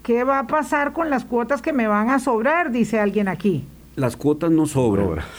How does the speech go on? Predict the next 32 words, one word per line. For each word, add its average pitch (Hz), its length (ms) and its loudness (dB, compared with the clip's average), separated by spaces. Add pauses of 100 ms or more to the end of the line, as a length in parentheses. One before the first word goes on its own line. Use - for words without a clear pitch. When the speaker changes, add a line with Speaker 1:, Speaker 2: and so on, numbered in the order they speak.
(140)
Speaker 2:
Acordémonos 135 760 0
que 127 180 -2
cada 180 380 -2
cuota, 147 560 0 (100)
después 110 640 0
de 113 80 0
la 101 120 0
cuota 135 340 0
trescientos, 165 840 0
aumenta 127 540 2
el 135 40 -2
monto 120 300 0
de 113 60 2
la 110 80 0
pensión. 87 480 -4
Speaker 1:
Le 202 160 0
va 202 140 2
a 208 40 0
servir 311 380 0
montones. 339 400 0
Speaker 2:
Le - 80 0
va - 60 0
a - 20 0
servir 135 320 2
montones. 95 480 -2
Speaker 1:
Porque 262 200 0
empezó 233 280 0
a 220 60 -4
cotizar 226 420 -2
muy 226 180 4
joven. 208 220 0
Speaker 2:
Correcto. - 360 -2